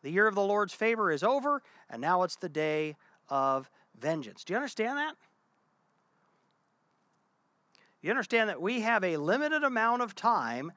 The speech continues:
to go out and offer the good news to our neighbors and our families and our, and our, and the world around us. The, Jesus will return, just like he came once. He's gonna come again, and then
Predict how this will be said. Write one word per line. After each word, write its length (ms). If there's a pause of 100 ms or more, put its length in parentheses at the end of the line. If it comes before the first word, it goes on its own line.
(520)
to 140
go 200
out 280
and 260
offer 500
the 120
good 260
news 460 (340)
to 140
our 160
neighbors 480
and 100
our 120
families 560 (420)
and 200
our, 220 (120)
and 140
our, 260
and 120
the 60
world 240
around 280
us. 280 (1500)
The, 180
Jesus 520
will 300
return, 340
just 200
like 160
he 100
came 280
once. 360
He's 200
gonna 200
come 200
again, 360 (1000)
and 160
then 320